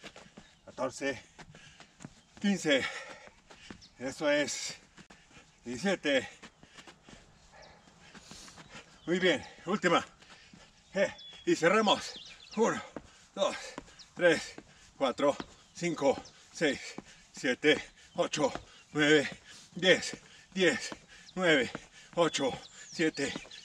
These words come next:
seis, cinco, cuatro, tres, dos, uno,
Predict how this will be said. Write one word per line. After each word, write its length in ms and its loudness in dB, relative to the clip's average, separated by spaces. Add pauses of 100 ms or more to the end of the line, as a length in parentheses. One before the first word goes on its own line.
seis, 400 2 (360)
cinco, 500 2 (300)
cuatro, 400 2 (420)
tres, 360 0 (440)
dos, 360 2 (420)
uno, 440 4